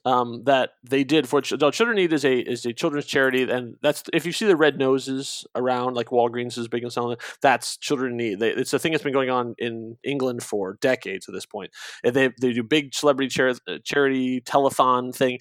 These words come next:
and they get all these people to contribute this stuff to it. And one of the things, every year Doctor Who does a thing for it. It used to be that they actually would have a little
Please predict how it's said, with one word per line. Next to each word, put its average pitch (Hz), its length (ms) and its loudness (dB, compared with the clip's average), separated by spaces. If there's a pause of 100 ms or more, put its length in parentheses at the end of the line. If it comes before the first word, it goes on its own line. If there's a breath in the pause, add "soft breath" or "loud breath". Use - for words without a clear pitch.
(180 loud breath)
and 139 120 0
they 143 60 2
get 143 160 0
all 151 140 10
these 147 100 4
people 143 220 0
to - 140 -8
contribute 135 580 -2
this 110 160 -2
stuff - 240 0
to 185 140 4
it. 135 120 4
And 127 160 -6
one 139 140 -2
of 127 40 -2
the 147 60 0
things, 127 180 -4
every 139 220 2
year 165 200 4
Doctor 135 360 2
Who 147 240 -2
does 127 240 4
a 123 80 0
thing 160 360 0
for 71 220 -12
it. - 160 -16 (220 soft breath)
It - 160 0
used 208 320 -2
to 190 80 -2
be 160 300 0
that 135 300 4 (220)
they 143 160 6
actually 139 300 2
would 131 240 0 (200)
have 139 260 4
a 139 40 4
little 127 520 2